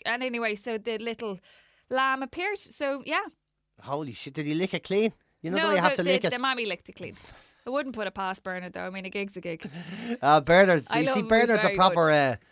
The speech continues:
Speaker 2: he grew
Speaker 1: He's a
Speaker 2: up on the
Speaker 1: farmer, like.
Speaker 2: Yeah, he's a countryman.
Speaker 1: Ah, listen, he had it in him and he was, he was completely unfazed. Meanwhile, back, uh, with me, who doesn't leave the Pale, barely leaves South Dublin, never mind outside to other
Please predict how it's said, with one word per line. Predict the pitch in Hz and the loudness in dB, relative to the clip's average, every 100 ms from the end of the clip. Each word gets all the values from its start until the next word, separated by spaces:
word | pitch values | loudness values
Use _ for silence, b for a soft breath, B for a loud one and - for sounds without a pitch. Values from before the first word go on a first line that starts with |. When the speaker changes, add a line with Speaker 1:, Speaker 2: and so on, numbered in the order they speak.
| _ - | _ 0
Speaker 2:
he | 240 | 0
grew | 180 185 | 2 6
Speaker 1:
He's | 220 | 8
a | |
Speaker 2:
up | 392 | 8
on | 208 - | 6 6
the | - | 4
Speaker 1:
farmer, | 285 - | 2 0
like. | 139 | 2
Speaker 2:
Yeah, | 180 185 | 6 6
he's | 165 165 170 | 6 2 0
a | |
countryman. | - 165 170 147 123 | 0 -2 0 0 2
Speaker 1:
Ah, | 415 370 | 2 2
listen, | 349 339 302 | -2 -4 -6
he | 311 | -2
had | 330 339 | -2 -2
it | 285 | -2
in | 294 | -2
him | 311 | -2
and | 254 | -4
he | 233 | -4
was, | 233 - | -6 -6
he | 247 | -8
was | 233 | -8
completely | - 247 - 359 311 262 | -10 -12 -6 -8 -4 -6
unfazed. | 233 254 226 226 | -4 -4 -4 -4
Meanwhile, | 254 330 285 214 | -6 -4 -2 -4
back, | 190 226 226 - - b b | -2 -2 -2 -8 -20 b b
uh, | 214 202 165 | -6 -6 -6
with | 202 | -10
me, | 233 285 247 | -6 -4 -4
who | 214 | -6
doesn't | 220 233 214 | -6 -8 -6
leave | 226 294 302 | -6 -4 -4
the | 233 | -8
Pale, | 226 196 160 175 b b _ | -8 -6 -6 -10 b b _
barely | 440 480 330 | 0 0 0
leaves | 247 | -4
South | - 262 294 226 | -2 -2 -2 -6
Dublin, | 226 202 190 180 | -8 -6 -8 -6
never | 214 240 | -6 -2
mind | 285 330 277 247 | -2 -2 -4 -4
outside | 233 240 - 220 175 - | -4 -4 -4 -4 -4 -6
to | - | -10
other | - 240 208 | -6 -4 -4